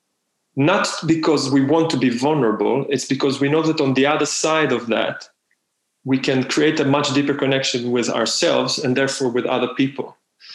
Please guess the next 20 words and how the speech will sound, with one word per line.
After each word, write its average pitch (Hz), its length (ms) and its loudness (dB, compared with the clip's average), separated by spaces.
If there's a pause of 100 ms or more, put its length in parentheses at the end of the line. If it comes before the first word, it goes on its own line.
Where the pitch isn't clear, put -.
(360)
We 143 220 2
agree 165 560 4
that 143 200 2
fear 180 440 2
will 139 160 2
be 175 100 4
a 165 80 4
factor 131 640 0
of 127 100 -4 (120)
what 131 240 0
we're 120 100 0
facing, 123 580 -2 (720)
but 135 220 -2
we 147 80 4
don't 151 240 2
let 143 240 4
it 135 80 0
hold 139 240 0
us 120 220 -2
back. - 300 -2